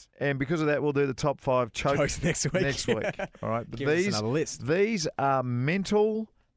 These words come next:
Speaker 1: meltdowns.
Speaker 2: Right.
Speaker 1: Mental meltdowns.
Speaker 2: Yes.
Speaker 1: So on number five on this list is Jason Day.
Speaker 2: Mm-hmm.
Speaker 1: Stupid. The stupidest shot I've ever seen in, in a major.
Speaker 2: Okay.
Speaker 1: Tick. Well done, Jason. You're on the list.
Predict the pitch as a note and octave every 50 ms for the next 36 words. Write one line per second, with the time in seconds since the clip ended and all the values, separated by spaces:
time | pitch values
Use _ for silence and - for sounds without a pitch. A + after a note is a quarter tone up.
0 | _ - G#2+ A2 A2+ A2+ A#2+ C#3 D3+ D3+ D3 - - C3 A#2+ A2+ G2+ F#2 G#2+ G#2+
1 | G2 E2+ - - - - _ _ _ _ _ _ _ _ _ _ _ _ _ _
2 | - - A#2+ C#3 C#3+ - D3+ C#3+ A#2+ A2+ A2+ A2+ G#2+ - - A2 A2 G#2+ F#2 F2
3 | - - - - - - - _ _ - - - C3+ B2+ A#2+ A#2 G#2+ - - _
4 | _ _ _ - C3+ C3+ B2+ A#2+ A#2 B2 C3+ C3+ A#2 G#2+ - - A#2+ A2+ A2+ G2+
5 | G2 G2+ G#2 G2+ - - A2 A2 G#2 - - A2+ A2 - - - - - - -
6 | - G#2 - A2 - - - - - - A2+ A2+ B2 B2+ A#2 C3 C#3 D#3+ - -
7 | - - - - D3 D#3 - - D#3 C#3+ - - - - _ _ - A#2+ D#3+ F#3+
8 | F#3 - - - G3 F#3 D3 E3+ D3+ D3 B2+ - - C3+ C3 - - B2 A#2 B2+
9 | B2 A#2+ - - B2 A#2+ A#2 A#2 - _ _ - C#3+ C#3 C3 A#2+ A#2 A2+ A2 G2
10 | - - - - - - G2 - - - _ _ _ _ _ _ _ _ - -
11 | - - C#3 A2 - - - - - _ _ _ _ _ _ - - _ _ -
12 | A#2 B2 A#2+ A#2 A#2 A2+ A2 G2+ A#2 A#2 B2+ A#2+ - - B2+ C3 A#2 A2 A2 A2
13 | A2 G#2+ G#2 G2+ G2+ G#2 G2 - - - -